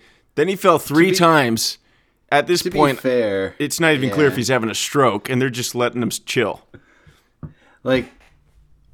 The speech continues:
Speaker 2: it, there's n-, there's, there's nobody around him. There's nobody with him. Like, the people at the bottom of the stairs are, a s-, this is not, like, a, a short flight.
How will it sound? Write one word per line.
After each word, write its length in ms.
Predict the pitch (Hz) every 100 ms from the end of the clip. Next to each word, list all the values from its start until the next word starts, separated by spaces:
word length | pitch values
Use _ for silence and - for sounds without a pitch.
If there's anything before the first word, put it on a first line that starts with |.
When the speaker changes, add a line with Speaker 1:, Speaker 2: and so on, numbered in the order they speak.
| -
Speaker 2:
it, 180 | 131 -
there's 360 | 123 151 175 123
n-, 200 | 117 135 135 131
there's, 300 | 156 160 131
there's 340 | 120 110 131 110
nobody 440 | 113 139 113 92
around 300 | 85 120 90
him. 80 | 82
There's 160 | 92
nobody 360 | 101 131 120 90
with 260 | 82 98 80
him. 380 | 76 82 - _ _ _ -
Like, 400 | 98 90 87 - 117
the 120 | 110
people 680 | - 139 143 104 92 - _ -
at 160 | 101
the 80 | 95
bottom 440 | - 92 98 139 113
of 80 | 87
the 80 |
stairs 600 | - - 87 87 87 - -
are, 400 | 98 90 85 82 - - _ _ _ _ -
a 40 |
s-, 140 | - -
this 240 | 120 143
is 120 | 190 117
not, 440 | 113 127 85 -
like, 240 | - -
a, 140 | - 64
a 80 | -
short 520 | - - 110 98 -
flight. 400 | - 85 92 -